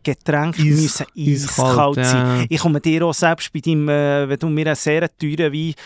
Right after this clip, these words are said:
Speaker 1: äh, vor,
Speaker 2: Kommst mit
Speaker 1: vor,
Speaker 2: den Eiswürfeln.
Speaker 1: vor die Hütte stellst,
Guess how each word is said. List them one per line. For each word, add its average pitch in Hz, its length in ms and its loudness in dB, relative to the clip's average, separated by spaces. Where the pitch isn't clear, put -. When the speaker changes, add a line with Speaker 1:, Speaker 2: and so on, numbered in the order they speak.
Speaker 1:
äh, 156 800 -6
vor, 160 220 -6
Speaker 2:
Kommst 139 180 -4
mit 139 100 2
Speaker 1:
vor, 160 80 -6
Speaker 2:
den 127 160 2
Eiswürfeln. 120 560 -4
Speaker 1:
vor 165 80 0
die - 160 -4
Hütte 165 220 -2
stellst, 147 300 -4